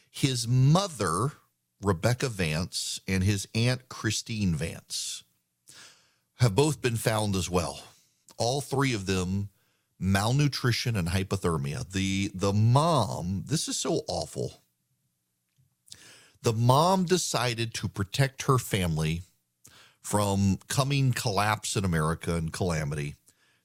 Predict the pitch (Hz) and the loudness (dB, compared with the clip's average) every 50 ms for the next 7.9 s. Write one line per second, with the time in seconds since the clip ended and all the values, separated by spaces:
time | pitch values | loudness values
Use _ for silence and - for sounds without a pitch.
0 | _ - 92 90 - 131 107 110 113 123 117 117 110 104 101 107 104 95 90 92 | _ -4 -4 -4 -2 -2 0 2 2 2 2 2 0 -2 -2 -2 -2 -2 -2 -4
1 | 90 80 87 87 85 - - 87 - 80 80 73 69 - 92 92 92 - 104 - | -2 -2 -2 -2 -2 -4 -6 -8 -6 -4 -4 -4 -2 0 0 0 0 0 -2 -2
2 | - 170 160 139 - 87 82 73 65 71 71 71 80 85 87 - _ _ _ _ | 0 2 2 0 0 -4 -6 -6 -6 -8 -8 -8 -10 -12 -12 -16 _ _ _ _
3 | _ _ _ _ _ _ - 78 80 82 82 78 - _ _ _ _ _ _ - | _ _ _ _ _ _ -4 -2 -2 -2 -4 -8 -12 _ _ _ _ _ _ -4
4 | 117 110 - - 98 87 80 - 82 92 90 87 82 80 87 80 78 80 - - | -2 -2 -2 -4 -8 -8 -6 -4 -4 -2 0 0 -2 -2 -2 -2 -4 -4 -6 -8
5 | 85 80 69 - - - 85 71 64 64 - _ - - - _ _ _ _ _ | -8 -8 -8 -8 -6 -6 -4 -4 -4 -8 -12 _ -20 -20 -20 _ _ _ _ _
6 | _ _ _ _ _ _ _ _ _ _ _ _ _ _ _ _ _ _ - - | _ _ _ _ _ _ _ _ _ _ _ _ _ _ _ _ _ _ -20 -20
7 | - _ _ _ _ _ - 92 92 95 95 95 95 98 95 92 92 | -20 _ _ _ _ _ -4 -2 0 0 0 0 0 0 0 0 -2